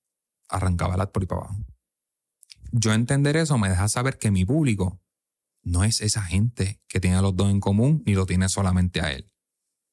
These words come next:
¿Ves? So, yo me enfoco más en calidad. Yo me enfoco menos en controversia. ¿Ves? Entonces,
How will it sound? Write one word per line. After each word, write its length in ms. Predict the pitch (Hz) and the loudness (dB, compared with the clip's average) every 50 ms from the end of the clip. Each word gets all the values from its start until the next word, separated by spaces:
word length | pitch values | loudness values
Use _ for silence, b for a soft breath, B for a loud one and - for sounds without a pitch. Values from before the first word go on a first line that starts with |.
| _ - | _ -20
¿Ves? 140 | - - _ _ _ _ _ _ _ _ _ _ _ _ _ _ _ _ | -20 -20 _ _ _ _ _ _ _ _ _ _ _ _ _ _ _ _
So, 180 | - - 101 | -6 -2 -2
yo 140 | 95 92 90 | 0 0 2
me 80 | 87 90 | 0 0
enfoco 260 | 90 - 104 104 107 | 0 0 0 0 0
más 160 | 120 143 - | -2 -2 -2
en 140 | 107 98 90 | -2 -2 -2
calidad. 480 | - - - - 69 62 - - - - _ _ _ _ _ _ _ _ _ _ _ _ _ _ | -4 -8 -8 -8 -8 -8 -8 -8 -10 -12 _ _ _ _ _ _ _ _ _ _ _ _ _ _
Yo 160 | - 90 98 92 | -4 0 0 2
me 60 | 95 | 2
enfoco 500 | 95 - 113 113 117 110 110 - - _ _ _ _ _ _ | 0 0 0 0 0 0 -2 -2 -8 _ _ _ _ _ _
menos 460 | - 110 104 117 127 135 135 135 123 - | 0 2 2 2 2 2 2 0 0 0
en 140 | 113 98 90 | -2 -2 0
controversia. 720 | - 95 92 87 - 90 90 90 80 - - - - - - _ _ _ _ _ _ _ _ _ _ _ _ _ _ _ _ - | 0 0 0 0 0 0 0 0 -2 -2 -6 -8 -8 -10 -16 _ _ _ _ _ _ _ _ _ _ _ _ _ _ _ _ -6
¿Ves? 160 | - 95 - _ _ _ _ _ _ _ _ _ _ _ _ _ _ _ - - - | -6 -6 -6 _ _ _ _ _ _ _ _ _ _ _ _ _ _ _ -20 -20 -12
Entonces, 500 | - - 98 95 - 117 110 104 - | -6 -2 -2 -2 0 0 -2 -2 -4